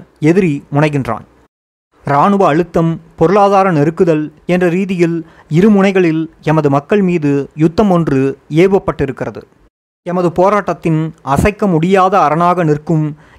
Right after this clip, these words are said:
எமது மக்களின் மனபலத்தை உடைத்துவிட எதிரியானவன்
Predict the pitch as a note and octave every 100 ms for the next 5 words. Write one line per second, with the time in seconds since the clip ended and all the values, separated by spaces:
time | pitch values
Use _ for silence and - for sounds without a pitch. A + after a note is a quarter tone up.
0 | E3+ F3 D#3+ C#3+ D3 G#3+ G3+ E3+ E3 -
1 | - B2 D3 G3+ E3 E3+ F3+ F#3+ - -
2 | D3+ F#3+ F#3 D#3+ C#3 C3+ C3+ _ _ C#3+
3 | D#3 G3+ F#3 D#3+ C#3+ C#3